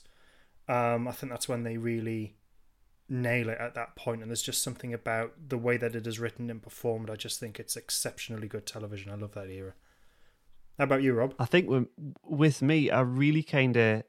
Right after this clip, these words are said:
Speaker 2: empathise with what Matt was saying about the eighties stuff, how it's reminiscent of, like, the stuff we used to watch.
Speaker 1: Hmm.
Speaker 2: But in a str-, in a strange way, I'm gonna put that to the sixties stuff, because I remember watching a, a lot of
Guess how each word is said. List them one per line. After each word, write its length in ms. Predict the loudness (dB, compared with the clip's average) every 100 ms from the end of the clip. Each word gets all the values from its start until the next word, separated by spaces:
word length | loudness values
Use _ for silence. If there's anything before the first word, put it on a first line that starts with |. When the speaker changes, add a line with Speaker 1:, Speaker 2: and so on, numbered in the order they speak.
| _
Speaker 2:
empathise 640 | -2 0 0 4 4 4 2
with 120 | 4
what 200 | 6 4
Matt 260 | 2 0
was 140 | -2 -4
saying 340 | 2 4 4
about 400 | 2 4 4 4 -4
the 260 | -6 -4 0
eighties 320 | 0 0 -4
stuff, 500 | -4 0 2 0 -8 -20 _ _ _
how 240 | 2 4 4
it's 240 | -2 0
reminiscent 540 | 4 4 4 2 -2
of, 80 | 0
like, 120 | 0
the 60 | 0
stuff 300 | 2 2 4
we 100 | 0
used 200 | -2 -2
to 60 | 2
watch. 460 | 4 4 0 -6
Speaker 1:
Hmm. 160 | -4 -6 -8 _ _ _ _
Speaker 2:
But 100 | 4
in 60 | 6
a 60 |
str-, 240 | 6 2 2
in 120 | 6
a 80 | 6
strange 460 | 6 6 6 6
way, 160 | 4 6
I'm 80 | 6
gonna 140 | 2
put 280 | 2 -2 0
that 340 | 2 2 0 -6
to 120 | -4
the 80 | -2
sixties 460 | 0 0 -2 -8
stuff, 260 | 0 0 0
because 460 | -4 0 0 0 -8 -20 _ _ _ _ _ _ 2
I 120 | 4
remember 280 | 4 4 4
watching 460 | 4 2 0 -4
a, 80 | -4 -2
a 80 | 2
lot 240 | 4 4
of 280 | 0 -4